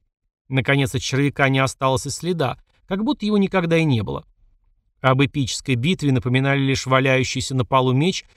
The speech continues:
да выпавшая из гиганта небольшая кучка каких-то камешков.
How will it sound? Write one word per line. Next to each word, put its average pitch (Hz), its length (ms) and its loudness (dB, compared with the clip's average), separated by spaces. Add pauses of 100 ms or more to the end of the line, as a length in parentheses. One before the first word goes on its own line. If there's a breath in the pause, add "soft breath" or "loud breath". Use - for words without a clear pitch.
(140 soft breath)
да 143 160 2
выпавшая 233 460 -2
из 147 100 -4
гиганта 156 460 -2
небольшая 131 560 0
кучка - 400 -8
каких-то - 480 -2
камешков. - 680 -4